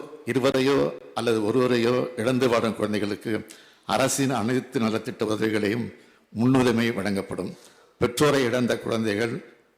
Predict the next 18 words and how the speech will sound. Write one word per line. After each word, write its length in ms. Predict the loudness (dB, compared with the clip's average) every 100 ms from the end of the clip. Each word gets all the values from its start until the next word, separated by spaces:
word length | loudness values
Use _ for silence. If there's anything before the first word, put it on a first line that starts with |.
| 0
அவரது 260 | 2 2 2
விருப்பத்தின் 500 | 2 2 0 0 0
பேரில் 320 | 0 -2 -4 -10 -20 _ _ -2
அரசு 320 | 2 2 2 2 0 -4 -20 -6 -4
மற்றும் 240 | 0 0
அரசு 240 | 2 2 2 2
நிதியுதவி 460 | 2 2 2 0 0
பெறும் 200 | -2 -2
இல்லங்கள், 360 | -2 -2 -2 -4 -8 -18 _ _ _ -4
இல்லங்கள் 400 | -2 0 0 -2 -6 -16 _ _ -6
மற்றும் 240 | -2 0
விடுதிகளில் 500 | 2 2 2 2 -2 -4
சேர்க்கப்படுவர். 580 | -4 -8 -8 -8 -8 -10 -20 _ _ -2
மேலும் 300 | 0 2 2 2
இதுபோன்ற 400 | 2 2 0 0
சம்பவங்கள் 560 | 0 0 0 0 -2 -2 -6 -14 -20 -4 0
மீண்டும் 400 | 2 2 2 2
நிகழா 280 | 0 0 0